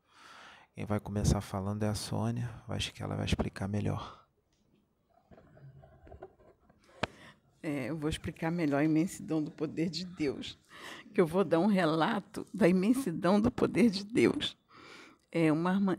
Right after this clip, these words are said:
Speaker 2: irmãzinha, é, fo-, é, alcançou o nosso trabalho na, no YouTube e se comunicou com a gente.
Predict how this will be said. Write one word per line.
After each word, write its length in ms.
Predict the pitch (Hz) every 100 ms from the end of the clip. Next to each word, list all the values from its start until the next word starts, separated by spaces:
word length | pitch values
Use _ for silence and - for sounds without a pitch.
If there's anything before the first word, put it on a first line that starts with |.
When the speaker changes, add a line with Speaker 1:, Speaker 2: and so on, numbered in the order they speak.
| -
Speaker 2:
irmãzinha, 960 | 151 170 165 160 160 220 214 180 165 - - -
é, 520 | 160 160 156 156 156 - _
fo-, 160 | - -
é, 400 | 165 165 160 151
alcançou 540 | 151 165 - 170 - 180
o 20 |
nosso 340 | 175 170 -
trabalho 640 | - - - 156 190 190 160
na, 240 | 160 - -
no 140 | 151
YouTube 680 | 156 147 - 214 220 175 - - - - -
e 40 | -
se 100 | -
comunicou 540 | - 226 226 208 208
com 120 | 208
a 80 | 220
gente. 580 | 208 208 - - -